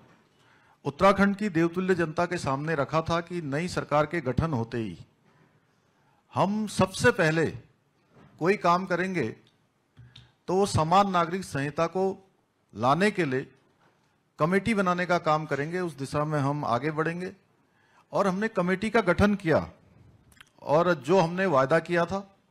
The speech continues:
उस वायदे को आगे बढ़ाया सरकार गठन के बाद और पांच सदस्यीय कमेटी बनी सेवानिवृत्त जस्टिस रंजना प्रकाश देसाई जी की अध्यक्षता में, जिसमें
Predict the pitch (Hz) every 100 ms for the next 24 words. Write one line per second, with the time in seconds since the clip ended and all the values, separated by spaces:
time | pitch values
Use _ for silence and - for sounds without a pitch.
0 | _ _ _ _ _ _ _ 180 190 208
1 | 147 151 156 208 208 180 147 175 170 139
2 | 131 139 - - _ _ _ _ - 127
3 | 123 156 165 160 165 175 175 170 180 165
4 | 156 151 156 147 139 120 - - 143 180
5 | 202 - 143 156 156 202 202 143 151 151
6 | 180 139 135 - _ _ _ _ _ _
7 | _ - - 160 175 175 175 185 180 -
8 | _ _ _ _ _ _ _ _ - -
9 | 123 139 - 190 190 131 143 160 175 151
10 | 165 165 - - - 127 156 170 165 160
11 | 160 117 135 - 170 156 110 - _ -
12 | _ _ _ _ _ _ - 131 151 156
13 | 156 135 -